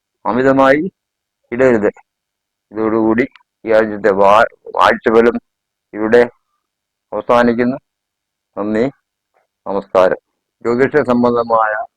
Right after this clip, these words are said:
ഏത് കാര്യങ്ങൾക്കും വിവാഹമോ, ഏഹ്, മുഹൂർത്താദി വിഷയങ്ങളോ തടസ്സങ്ങളോ വൈവാഹിക ബന്ധങ്ങളോ വൈവാഹിക തടസ്സങ്ങളോ അങ്ങനെയുള്ള ഏത് വിഷയങ്ങളുണ്ടെങ്കിലും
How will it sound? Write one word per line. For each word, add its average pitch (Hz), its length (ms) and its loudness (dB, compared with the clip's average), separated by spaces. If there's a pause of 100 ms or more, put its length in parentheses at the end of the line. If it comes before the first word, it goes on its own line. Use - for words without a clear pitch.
ഏത് 113 320 0
കാര്യങ്ങൾക്കും 104 560 -2
വിവാഹമോ, 104 540 -2 (800)
ഏഹ്, 50 240 -16
മുഹൂർത്താദി 113 680 2
വിഷയങ്ങളോ 110 640 -2 (1700)
തടസ്സങ്ങളോ 110 640 -2 (800)
വൈവാഹിക 113 600 2
ബന്ധങ്ങളോ 104 680 -8 (260)
വൈവാഹിക 110 480 0
തടസ്സങ്ങളോ 107 640 -6 (680)
അങ്ങനെയുള്ള 101 160 -8 (100)
ഏത് 120 220 0
വിഷയങ്ങളുണ്ടെങ്കിലും 107 840 -8